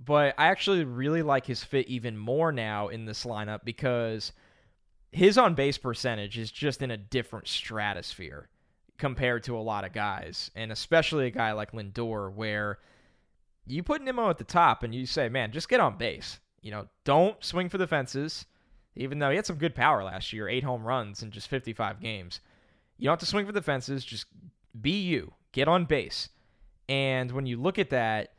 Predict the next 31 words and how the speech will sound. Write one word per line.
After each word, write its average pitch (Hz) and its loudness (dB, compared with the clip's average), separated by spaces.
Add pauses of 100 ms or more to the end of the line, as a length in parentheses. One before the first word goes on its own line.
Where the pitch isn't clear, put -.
(1040)
there's 131 6
some 101 -6 (560)
big-time 127 8
boppers 73 -8 (240)
behind 110 -2
him, 78 -10
where 117 -4
if 113 -8
you 156 -4
put 185 2
him, 165 -2 (100)
you 185 -6
bat 196 6
him 190 0
leadoff, 139 4 (200)
he 120 -6
gets 170 2
on 165 2
base, 135 0 (480)
and 120 -2
then 147 2
you're 160 2
looking 156 0
at 123 -2
some 190 4
combination 156 -2
probably 117 0 (440)
of 143 6
McNeil 135 -2
and 120 -4
Lindor, 113 0